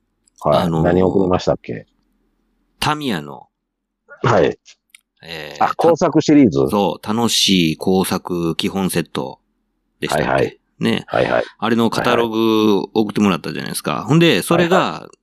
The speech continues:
Speaker 2: あの、
Speaker 1: はいはい。
Speaker 2: まさに僕が、あの、買って作ってた頃のジャストミートなやつです、
Speaker 1: はいはい。
Speaker 2: みたいな話してた時に、
Speaker 1: はいはい。
Speaker 2: その、
Speaker 1: はいはい。
Speaker 2: ナショナル、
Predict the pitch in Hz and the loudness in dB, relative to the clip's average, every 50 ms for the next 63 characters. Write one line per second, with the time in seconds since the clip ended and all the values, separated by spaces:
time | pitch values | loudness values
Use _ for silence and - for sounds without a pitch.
0 | _ - 98 98 95 92 90 90 90 - 117 131 - - 170 151 123 92 92 98 | _ -6 -6 -4 -4 -2 -2 0 0 2 2 2 2 2 2 2 2 2 2 0
1 | - - 104 104 107 107 104 104 107 104 101 104 131 151 156 147 143 135 110 69 | 0 0 0 0 2 4 4 4 2 2 2 2 2 2 2 0 0 -2 -4 -6
2 | 76 - - _ _ _ _ _ - 95 90 85 - - - - - _ - 92 | -8 -12 -14 _ _ _ _ _ -6 -6 -6 -6 -4 -2 -4 -4 -4 _ -8 -8
3 | - - - 101 95 - 120 110 98 87 - - 101 98 95 90 87 98 131 131 | -6 -2 -2 -2 0 0 0 -2 -2 -2 0 0 2 2 2 2 2 2 2 2
4 | 104 87 87 107 104 - 113 110 107 107 95 85 82 - 82 78 98 117 117 104 | 2 2 0 -2 -2 -2 -2 0 0 0 0 0 -2 -4 -2 0 0 2 2 2
5 | 85 71 - - - - - - - - - - - 107 98 - - 65 60 - | 0 -2 -4 -6 -10 -14 -12 -12 -14 -16 -16 -8 -4 -4 -2 -2 0 0 0 0
6 | - - - 98 92 90 87 82 90 85 80 80 101 95 80 - - - - - | 0 0 0 2 2 2 0 0 0 0 0 -2 -2 -2 -2 0 0 0 0 0
7 | - 101 90 - - - 82 - 92 85 - - 90 92 113 147 156 143 113 87 | 0 0 -2 -2 -4 -6 -2 -2 -2 -2 -2 -4 -2 0 2 2 4 2 2 2
8 | 62 64 62 - - - - 87 85 80 - - 62 67 60 - 58 62 58 - | 0 0 -2 -2 -4 -4 -6 -6 -8 -8 -4 -2 0 0 0 0 -2 -2 -2 -4
9 | - - - - - - - - - - - - - - - - - _ _ _ | -6 -10 -16 -20 -20 -18 -18 -16 -16 -16 -18 -18 -20 -20 -20 -20 -20 _ _ _
10 | _ _ _ _ _ _ _ _ _ - 98 98 107 101 - - 110 107 104 104 | _ _ _ _ _ _ _ _ _ -2 0 0 0 2 2 2 2 4 4 2
11 | 104 101 98 98 98 98 95 92 | 2 0 0 2 2 4 4 2